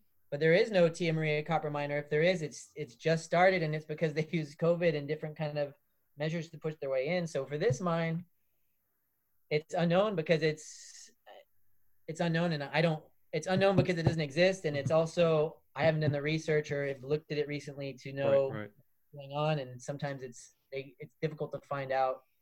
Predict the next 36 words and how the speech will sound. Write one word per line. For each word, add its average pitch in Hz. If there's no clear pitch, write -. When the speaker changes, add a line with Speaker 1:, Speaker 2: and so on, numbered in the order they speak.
Speaker 1:
It's 156
really 185
difficult 160
to 147
find 156
where 180
the 151
raw 156
materials 156
are 139
coming 156
from 139
for, 147
I 143
mean, 156
I'm 151
really 160
Speaker 2:
Mm-hmm. 156
Speaker 1:
interested 156
to 135
find 151
and 131
trace 151
what 143
mines 147
are 139
really 143
connected 147
to 143
wind 139
energy 147
development, 127
but 131
this 151
is 147
a, 143